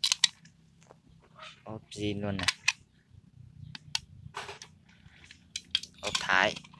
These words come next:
Ốp này, miếng nhỏ ốp Thái, ốp này ốp zin. Đó. Khi nào của đó thôi các bạn. Các bạn đã xem đến đây thì nhớ bấm like và đăng ký kênh ủng hộ mình.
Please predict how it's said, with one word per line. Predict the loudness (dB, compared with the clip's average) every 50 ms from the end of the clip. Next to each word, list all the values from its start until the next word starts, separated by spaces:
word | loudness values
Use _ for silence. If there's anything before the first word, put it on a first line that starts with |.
| -10 -4
Ốp | -4 -2 0
này, | -2 -2 -2 -4 -6 -6
miếng | -6 -6 -4 -2
nhỏ | -2 -2 -2 -2
ốp | -6 -6 -4
Thái, | -2 0 0 0 -2
ốp | -4 -8 -8
này | -8 -8 -8
ốp | -10 -12 -14
zin. | -8 0 2 2 2 2 0 -8 -8 -10 -12 -12 -12 -12 -14 -20 -20 _ _ -20 _ _ _ _ _ -12 -8
Đó. | -4 -2 -2 -4 -4 -8 -16 -18 -18 -20 -20 -18 -18 -18 -18 -18 -20 -20 -20 -20 -14 -14 -14 -14 -14 -14 -12 -12 -10 -10 -12 -16 -16 -14 -14 -14 -14 -16 -20 -20 -20 -20 -20 -20 -20 -20 -20 -20 -20 -20 -14 -10 -10 -10 -10 -10 -14 -14 -10 -8 -8 -8 -6
Khi | -4 0 4
nào | 4 4 4 4
của | 2 0 2 4
đó | 2 2 2
thôi | -2 -4
các | -2 2
bạn. | 4 4 2 2 -2 -20 -20 -20 _ _ _ -20 _ _ -20 -20 -20 -20 -20 -20 -20 -20 -20 -20 -20 -20 -20 -20 -16 -6
Các | 0 4
bạn | 4 4 4
đã | 4 6 6
xem | 6 6 4
đến | -2 -2 -2
đây | -2 -2 -2 -4
thì | -4 -6 -6 -6 -8 -10 -14 -20 -20 -20 _ _ _ _ _ _ _ _ _ _ _ _ _ _ _ _ _ _ _ _ _ _ -20 -20 _ -6
nhớ | -4 -4 -2
bấm | -2 -2 0 0
like | 2 2 4 4 2 2
và | 0 0
đăng | -2 -2
ký | -4 -6 -4 -2
kênh | -2 -2 -2 -4
ủng | -6 -6
hộ | -6
mình. | -4 -4 -6 -6